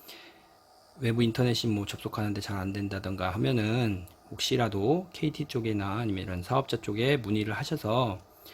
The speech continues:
어떤 문제가 있는지 확인해 주시는 것도 저희에게는 그 좀 큰 도움이 됩니다. 정말 큰 도움이 됩니다. 이 시간 내서 이렇게 안 와도 먼저 확인해 볼 수 있으니까요. 근데 뭐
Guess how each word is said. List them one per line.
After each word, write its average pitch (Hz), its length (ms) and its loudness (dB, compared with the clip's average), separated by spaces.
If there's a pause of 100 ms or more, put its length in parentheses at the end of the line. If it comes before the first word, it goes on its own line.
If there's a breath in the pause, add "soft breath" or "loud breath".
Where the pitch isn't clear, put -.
(300 loud breath)
어떤 104 280 -4
문제가 104 280 0
있는지 107 260 2
확인해 147 320 4
주시는 131 280 2
것도 139 500 4
저희에게는 113 800 0 (380)
그 87 300 -6
좀 90 340 -10 (200)
큰 - 160 2
도움이 123 220 4
됩니다. 90 340 -4
정말 131 480 4
큰 156 220 0
도움이 101 240 -4
됩니다. 101 280 -6 (600 loud breath)
이 - 80 -8
시간 117 180 0
내서 110 160 0
이렇게 101 220 -4
안 98 100 0
와도 120 400 2 (400 loud breath)
먼저 95 220 -4
확인해 147 260 4
볼 127 100 2
수 101 120 -2
있으니까요. 90 400 -8
근데 143 320 4 (480 loud breath)
뭐 98 420 -4